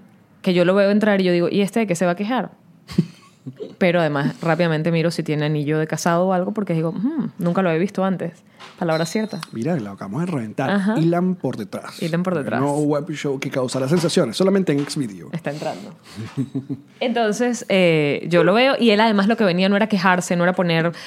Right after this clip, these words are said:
Speaker 1: un reclamo, no, él
Speaker 2: A ver,
Speaker 1: venía
Speaker 2: a ver, pero, pero el señor había sido ya del, del fenotipo de tus exnovios.
Speaker 1: Jamás, no.
Speaker 2: No.
Speaker 1: Para nada.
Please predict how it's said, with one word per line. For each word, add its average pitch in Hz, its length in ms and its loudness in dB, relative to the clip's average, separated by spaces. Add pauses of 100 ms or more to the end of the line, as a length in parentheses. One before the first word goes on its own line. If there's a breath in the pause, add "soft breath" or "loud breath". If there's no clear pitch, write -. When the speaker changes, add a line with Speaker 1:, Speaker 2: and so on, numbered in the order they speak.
(240 loud breath)
Speaker 1:
un 196 140 2
reclamo, 196 560 6
no, 180 220 2
él 202 140 0
Speaker 2:
A 214 80 4
ver, - 100 6
Speaker 1:
venía 151 120 6
Speaker 2:
a 147 40 4
ver, 143 80 2
pero, 143 200 2
pero 143 140 2
el 139 60 0
señor 165 300 2
había 233 200 2
sido 214 320 0
ya 185 280 4
del, 151 260 2
del 127 160 -2
fenotipo 165 600 2
de 165 60 -4
tus 123 200 -2
exnovios. 123 680 -4
Speaker 1:
Jamás, 156 340 0
no. 131 140 -4
Speaker 2:
No. 117 300 -2
Speaker 1:
Para 139 180 2
nada. 110 220 -4